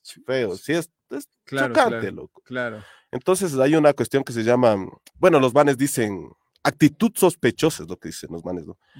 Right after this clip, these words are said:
Speaker 2: Ya.
Speaker 1: Pero yo no sé si, qué tal, si es que esa cuestión esté en, en las cuestiones de las leyes, ¿cachai?
Speaker 2: Ujú.
Speaker 1: Así como está men-
Speaker 2: No creo, no creo. O sea, podría haber una actitud sospechosa, pero creería que hay muchos más elementos para que,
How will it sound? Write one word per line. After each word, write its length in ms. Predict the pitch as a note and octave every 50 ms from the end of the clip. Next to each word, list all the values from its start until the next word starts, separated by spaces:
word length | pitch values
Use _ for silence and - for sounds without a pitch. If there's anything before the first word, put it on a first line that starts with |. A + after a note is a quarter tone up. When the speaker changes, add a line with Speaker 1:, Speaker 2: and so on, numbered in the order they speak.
| A#2
Speaker 2:
Ya. 160 | A2+ A#2+ A2+ A2+
Speaker 1:
Pero 100 | F#3+ A3+
yo 40 | B3+
no 100 | C4 B3
sé 120 | - A#3+ -
si, 60 | - -
qué 120 | - G#3+
tal, 260 | F3 _ F3 E3 B2+ -
si 120 | - B2
es 60 | - -
que 100 | - D3+
esa 180 | - D#3 C3+
cuestión 320 | - - G#2+ - C#3+ C3+ C3
esté 360 | G#2+ - - A#2+ A#2+ G#2+ G2+
en, 160 | F#2 E2+ - - _ -
en 60 | -
las 80 | F#2 F#2+
cuestiones 340 | - - - B2 C3 B2+ G2
de 80 | G#2+
las 140 | G2+ G2+ G2
leyes, 300 | A2 B2+ B2+ G#2 F#2 -
¿cachai? 220 | _ - - C3+ B2+
Speaker 2:
Ujú. 220 | A#2 C3 C#3 C#3+ D3 _ _ _ _ _ _ _ _ _
Speaker 1:
Así 140 | - - A2+
como 180 | - - F#2 F2
está 160 | - - F#2
men- 160 | F#2+ F#2 F#2 - _ _ _ _
Speaker 2:
No 180 | D#3 F#3 F3+ -
creo, 360 | - E3+ E3 D#3 C3+ B2 A#2+
no 180 | C3 C#3+ C#3
creo. 240 | - - D3+ D#3 B2 D#3+
O 60 | E3+
sea, 180 | E3 A3 G3 - _ _ E3 D3+ C#3+ C#3+ -
podría 320 | E3+ F3 E3+ F#3 G#3+ G3
haber 180 | F#3 G3 G3+ G3
una 140 | G3+ G3+ G3
actitud 380 | F3+ - E3+ D3 C3+ E3+ F#3
sospechosa, 560 | - - F#3+ - - D3+ B2+ - F3 F#3 G#3+ F3+
pero 320 | - D#3+ C#3+ C#3 C#3 B2+ B2+ C3 A#2+
creería 340 | - C3 C3+ C#3 D3 F3 F#3+
que 80 | - E3+
hay 120 | D#3 D#3+
muchos 520 | D#3+ D#3 C#3+ C#3+ D3 D#3+ F3+ F#3 - F#3 D3+
más 200 | D#3+ E3+ F3+ F#3
elementos 480 | E3 D3 C3+ C3+ C#3 C3+ - G#3+ -
para 240 | - D#3+ C#3 C3 B2
que, 260 | - - A#2 A2+ A2